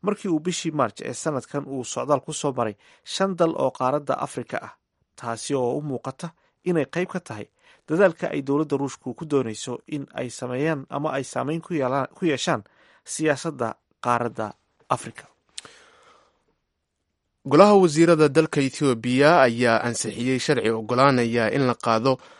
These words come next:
Speaker 2: xaaladda degdega ee dalkaasi saarnayd tan iyo bishii February ee sanadkan. Bandowgani ayaa ka dambeeyey kadib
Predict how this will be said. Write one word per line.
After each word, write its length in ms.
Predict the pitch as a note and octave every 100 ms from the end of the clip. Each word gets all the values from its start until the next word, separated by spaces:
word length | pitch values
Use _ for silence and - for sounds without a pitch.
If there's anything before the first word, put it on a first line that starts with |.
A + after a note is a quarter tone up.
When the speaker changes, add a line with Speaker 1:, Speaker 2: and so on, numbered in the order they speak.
| - -
Speaker 2:
xaaladda 340 | B2 F3 D#3+
degdega 540 | C3+ D3 C3 A#2+ - A#2+
ee 160 | A#2 A#2
dalkaasi 520 | C3+ B2 A2+ G#2 B2+
saarnayd 500 | - G#2+ A2 A2+ C3
tan 160 | C#3
iyo 120 | A#2+ G#2+
bishii 380 | C3 C#3+ B2+ A2+
February 640 | - C#3 A#2 G2+ A#2 A#2
ee 80 | G#2+
sanadkan. 560 | - C#3 A2+ - F#2+ - _ _ _ _ _
Bandowgani 580 | A#2+ E3 F3 D#3+ D#3 C#3+
ayaa 240 | A#2 A2 G#2
ka 120 | E3+
dambeeyey 480 | D3 B2+ A#2 B2 C#3+
kadib 340 | - A2 A2